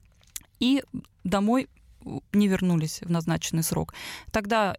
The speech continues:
их родственники стали бить тревогу. В конце февраля сначала была найдена их палатка разрезанная, а потом уже позже были найдены первые пять трупов. В мае найдут оставшихся четверых, и дело очень быстро свернут, прекратят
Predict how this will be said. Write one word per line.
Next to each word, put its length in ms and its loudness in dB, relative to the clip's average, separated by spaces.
их 200 -2
родственники 880 0
стали 320 -2
бить 240 -2
тревогу. 440 0
В 60 -20
конце 240 0
февраля 340 0
сначала 400 -2
была 180 0
найдена 380 0
их 120 -6
палатка 460 0
разрезанная, 720 0
а 80 -2
потом 260 2
уже 120 0
позже 260 0
были 180 0
найдены 400 2
первые 320 0
пять 220 -2
трупов. 500 -4
В 120 -2
мае 240 4
найдут 500 0
оставшихся 600 -4
четверых, 540 -2
и 240 0
дело 300 0
очень 300 -2
быстро 340 -4
свернут, 520 0
прекратят 640 0